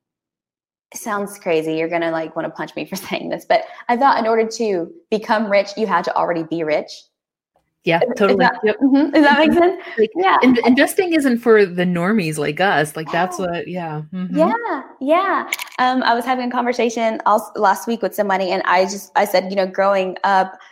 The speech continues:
Speaker 1: I always thought that investors look like Warren Buffett. And I, I like, I love Warren Buffett, and, and I, I, I follow him closely, but I, you're looking at me now. Warren Buffett and I do not look anything alike. <laughs> And so I just thought, like, "Okay, well, that's what an investor looks like."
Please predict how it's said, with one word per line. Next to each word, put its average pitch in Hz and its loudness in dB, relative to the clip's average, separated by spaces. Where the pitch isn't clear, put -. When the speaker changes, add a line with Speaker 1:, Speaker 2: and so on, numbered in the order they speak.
Speaker 1:
I 208 4
always 214 4
thought 202 2
that 196 2
investors 196 0
look 180 -2
like 185 0
Warren 208 -2
Buffett. 233 2
And 254 2
I, 403 2
I 466 4
like, - -2
I 269 4
love 254 2
Warren 233 -6
Buffett, 185 -4
and, 180 0
and 190 -6
I, 185 0
I, 196 -2
I 214 0
follow 190 0
him 196 -12
closely, 190 -4
but 170 0
I, 185 0
you're 190 -2
looking 269 0
at 233 -2
me 196 -6
now. 165 -2
Warren 262 0
Buffett 208 2
and - -2
I 170 2
do 147 -8
not 170 0
look 233 0
anything 214 -6
alike. 180 0
<laughs> - -2
And 349 0
so - -4
I 247 0
just 247 -8
thought, 247 0
like, 214 0
"Okay, 311 0
well, 294 -2
that's 208 -4
what 254 -4
an 285 0
investor 294 -2
looks 202 -6
like." - -8